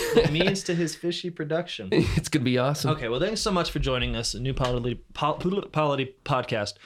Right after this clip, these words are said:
Speaker 1: We need a new name. And I am really happy, Jacob, that you could walk me through some of this, because I tell you, I started this conversation pretty negative. I think I talked about dying
Speaker 2: <laughs>
Speaker 1: too much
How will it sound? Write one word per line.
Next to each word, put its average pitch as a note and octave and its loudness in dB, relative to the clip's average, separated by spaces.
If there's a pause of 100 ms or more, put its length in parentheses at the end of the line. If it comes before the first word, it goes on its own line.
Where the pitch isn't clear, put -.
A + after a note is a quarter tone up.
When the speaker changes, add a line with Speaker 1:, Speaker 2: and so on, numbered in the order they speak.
(500)
Speaker 1:
We A#2 -6
need A2 -2
a - 0
new F#2+ 0
name. F#2 -2 (340)
And B2+ -2
I C#3 2
am A#2+ -2 (560)
really D3+ 2
happy, A#2+ -2
Jacob, A2 -2
that G#2+ -2
you A2+ -2
could A2 -6
walk G#2+ -4
me G2+ -6
through G#2 -6
some G2+ -6
of G2+ -4
this, G2 -4
because G2 -8
I G2+ -4
tell B2 -4
you, A#2 -2
I G2 -2
started C3+ -2
this B2 -2
conversation A2+ -4
pretty D3 -2
negative. A#2 -2 (160)
I G#2+ -8
think A2+ -4
I A2 -2
talked A2 -2
about G#2 -2
dying G#2 -2 (600)
Speaker 2:
<laughs> - -4
Speaker 1:
too C#3+ 0
much B2 0